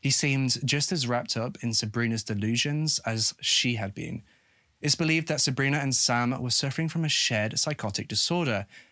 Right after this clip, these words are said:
known as folie à deux. According to medscape dot com, folie à deux is a rare delusional disorder shared by two or occasionally more people with close emotional ties.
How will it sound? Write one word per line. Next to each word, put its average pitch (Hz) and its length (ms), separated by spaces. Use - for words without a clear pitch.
known 127 140
as 123 160
folie 107 320
à 98 160
deux. 117 400
According 185 420
to 147 340
medscape 120 580
dot - 180
com, 120 560
folie 165 360
à 131 120
deux 123 300
is 131 140
a 123 40
rare 117 240
delusional 123 540
disorder 113 560
shared 117 240
by 110 140
two 147 460
or 117 240
occasionally 113 540
more 101 200
people 127 540
with 131 160
close 113 480
emotional 104 520
ties. 104 640